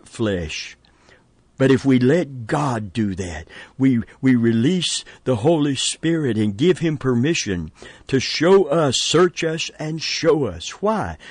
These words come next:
So that we can confess it. We can get it dealt with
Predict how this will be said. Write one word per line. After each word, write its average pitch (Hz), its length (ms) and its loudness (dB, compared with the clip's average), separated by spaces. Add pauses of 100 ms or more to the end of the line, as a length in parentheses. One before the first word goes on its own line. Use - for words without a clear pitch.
So 156 380 2
that 110 200 -2
we 143 460 0 (380)
can 123 260 0
confess 107 680 -2
it. 92 220 -6 (320)
We 131 260 0
can 110 280 0
get 120 400 0 (220)
it 127 320 0
dealt 131 340 4
with 110 520 0